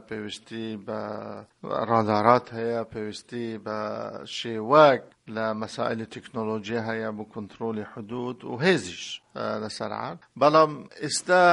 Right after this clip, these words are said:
ئەم تۆڕەکانی تێرۆریستی قاعیدە، مەسەلەن، دەوڵەتی ئیسلامی لە عێراق یان بەرەی نوسرا لە سووریا، ئێستا هاوپەیمانەتی هەیە لە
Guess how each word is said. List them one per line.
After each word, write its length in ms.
ئەم 200
تۆڕەکانی 720
تێرۆریستی 640
قاعیدە، 460
مەسەلەن، 460
دەوڵەتی 480
ئیسلامی 500
لە 140
عێراق 540
یان 260
بەرەی 320
نوسرا 500
لە 60
سووریا، 580
ئێستا 340
هاوپەیمانەتی 1080
هەیە 300
لە 40